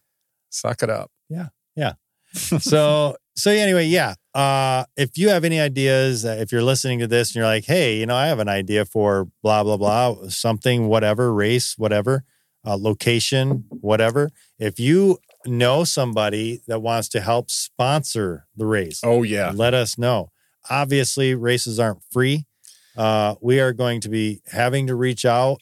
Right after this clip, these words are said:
Speaker 2: to people to help to sponsor it. So
Speaker 1: Yeah.
Speaker 2: again, we can provide a very
Speaker 1: One of the things I've learned from talking to Terrence,
Speaker 2: Yeah.
Speaker 1: entries, entries do not pay for a race.
Speaker 2: No.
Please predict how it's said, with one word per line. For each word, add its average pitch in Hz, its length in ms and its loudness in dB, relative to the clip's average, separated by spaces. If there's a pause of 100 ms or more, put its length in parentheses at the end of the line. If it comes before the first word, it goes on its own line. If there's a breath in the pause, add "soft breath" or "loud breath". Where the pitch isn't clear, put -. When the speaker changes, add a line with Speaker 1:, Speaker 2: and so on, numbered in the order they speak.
Speaker 2:
to 123 140 -6
people 131 500 -2
to 113 140 -6
help 101 320 0
to 92 140 -8
sponsor 123 500 -2
it. 139 140 0
So 139 60 -2
Speaker 1:
Yeah. 135 440 2
Speaker 2:
again, 127 180 0
we 110 120 -2
can 95 160 -8
provide 104 360 -2
a 110 100 0
very 104 480 0
Speaker 1:
One 135 340 -2
of 190 100 -2
the 160 160 0
things 147 560 -2
I've 107 320 -2
learned 101 720 -2
from 98 280 -6
talking 104 360 -2
to 104 80 -2
Terrence, 92 680 -4 (580)
Speaker 2:
Yeah. 156 220 2
Speaker 1:
entries, 143 520 2
entries 131 600 0
do 107 160 -2
not 104 400 -2
pay 107 180 0
for 104 300 0
a - 20 0
race. 98 340 2
Speaker 2:
No. 101 140 -2